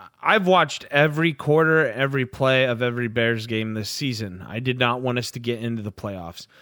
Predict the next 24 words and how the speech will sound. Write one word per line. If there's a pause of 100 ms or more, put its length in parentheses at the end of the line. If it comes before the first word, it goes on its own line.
(220)
Other
than
the
Washington
football
team,
we
are
a
laughing
stock. (360)
The
only
reason
we
are
here
is
because
we
were
eight
and
eight.